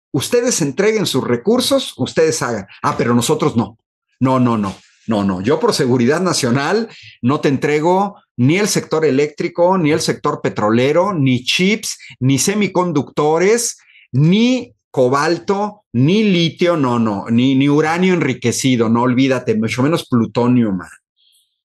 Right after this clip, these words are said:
Y los gringos son capaces de ir a bombardear países, tienen amenazado a Irán por su programa nuclear. O sea, esta, esta cuestión de ustedes hagan,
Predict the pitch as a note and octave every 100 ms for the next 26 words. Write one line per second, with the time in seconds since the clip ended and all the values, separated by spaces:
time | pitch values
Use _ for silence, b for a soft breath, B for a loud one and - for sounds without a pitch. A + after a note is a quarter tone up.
0 | - C3 C3 A#2 F#3 C#4 C#4 F#3+ A3 F#3
1 | - G3+ F#3 D3 F#3+ D#3+ A2+ A2 A2 C#3
2 | - A#2 A2 G2 - G#3+ - - _ _
3 | - D3+ E3+ C#3+ A#2 A2+ G#2 C#3 D3 D3+
4 | B2 A#2 D#3 D4 - _ _ _ _ _
5 | _ _ B2 C3 F3+ G#4+ - - C3 -
6 | A2+ G#2+ A2+ A#2 D#3+ A#3+ - _ - G#2+
7 | G2 - A#2+ E3+ A#3 A#3 - - - _
8 | _ _ - - G3 C3+ B B B B
9 | _ G#3+ A#3 C4+ - A#3+ C4+ F3+ - -
10 | F#3+ G#3 A3+ - _ - B2+ D3 - D3+
11 | - B3+ B3+ - F#3+ G#3 C#4 D#4